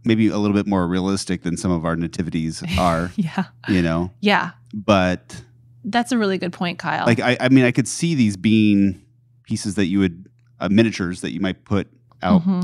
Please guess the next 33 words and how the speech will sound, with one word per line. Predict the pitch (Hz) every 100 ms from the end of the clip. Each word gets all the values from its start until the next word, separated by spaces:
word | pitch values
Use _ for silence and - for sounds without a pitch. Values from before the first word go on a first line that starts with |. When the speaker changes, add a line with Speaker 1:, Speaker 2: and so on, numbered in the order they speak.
| 180 _ _ _ - - -
Speaker 1:
in | 95
your | 90
house | 92 90
at | 95
Lent | 92 104 78 - -
or | 262
Speaker 2:
Sure. | - 339
Speaker 1:
something | 453
like | - 175
that, | - - -
you | 92
know? | 90 107 113
Speaker 2:
Y-, | 247 -
yeah, | 240 339 427 156 120
absolutely. | 247 - 277 311 208 202
You | 202
know, | 214
we, | 220 202
we, | 220 214
we | -
Speaker 1:
Not | 165 -
that |
Speaker 2:
have | 107
Speaker 1:
we | 104
do | 135 147
that, | 92 82 -
but | 104
I | 110
could | 120 -
see | 151
that. | 95 76 -
Speaker 2:
Yeah, | 254 466 285 196
you, | 185 240